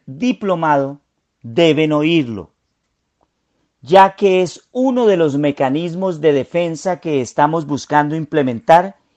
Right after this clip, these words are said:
y que tiene que ver con la educación. Ya leímos el artículo de la Declaración Universal de Derechos Humanos,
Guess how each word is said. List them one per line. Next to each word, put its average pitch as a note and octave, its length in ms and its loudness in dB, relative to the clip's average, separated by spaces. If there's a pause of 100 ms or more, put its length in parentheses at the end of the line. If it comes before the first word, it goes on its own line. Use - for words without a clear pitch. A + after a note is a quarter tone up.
(340)
y G#3+ 100 -4
que F#3 140 0
tiene D3 280 -4
que D3+ 120 0
ver C3 220 -4
con C#3+ 160 -6
la C3+ 100 0
educación. A2+ 580 -8 (1300)
Ya D3 220 0
leímos F3+ 800 -2 (1120)
el D3+ 180 -2
artículo E3 960 -8 (1800)
de A2+ 220 -4
la D#3 100 2
Declaración D#3 640 -2
Universal D#3+ 580 -4
de F3 80 -4
Derechos D3 420 -4
Humanos, C#3+ 600 -6